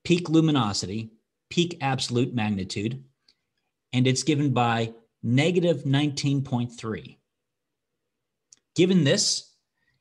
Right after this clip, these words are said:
whenever we find a type one A farther out, farther than we can measure the distance to it using the Cepheid technique,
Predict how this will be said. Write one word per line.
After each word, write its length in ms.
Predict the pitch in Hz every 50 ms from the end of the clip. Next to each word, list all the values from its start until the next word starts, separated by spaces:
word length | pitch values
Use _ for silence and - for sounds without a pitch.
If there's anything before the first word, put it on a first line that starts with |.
| _ -
whenever 360 | 113 123 131 139 160 196 196
we 180 | 185 180 175
find 300 | 175 180 165 160 165 156
a 40 | -
type 300 | 147 - 160 151 147 -
one 220 | 135 139 139 135 120
A 360 | 113 107 110 120 120 120 - _ _ _ _ _ _ _ _ _ -
farther 400 | - 135 151 180 175 185 180 165
out, 320 | 135 107 101 104 - - - _ _ _ _ _ _ _ _ _ -
farther 320 | 135 139 156 156 170 160
than 200 | 156 165 156 151
we 80 | 156 147
can 200 | 151 156 147 147
measure 540 | 143 147 139 156 147 143 143 135 - - _ _ _ _ _ _ _ -
the 60 | 131
distance 480 | 127 117 170 160 170 170 165 147 - -
to 140 | - 139 139
it 120 | 147 147 131
using 380 | 123 139 151 135 165 160 156
the 80 | 151 147
Cepheid 460 | 139 - 156 139 139 147 135 127 127
technique, 600 | - 143 120 - - 160 151 117 107 - - -